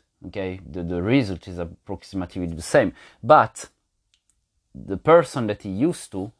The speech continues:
do it, do it without any effort.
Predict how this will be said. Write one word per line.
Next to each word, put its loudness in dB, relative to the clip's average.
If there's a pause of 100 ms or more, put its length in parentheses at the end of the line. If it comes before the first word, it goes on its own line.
(120)
do 0
it, -8 (560)
do 6
it -2
without 0 (100)
any 0
effort. -6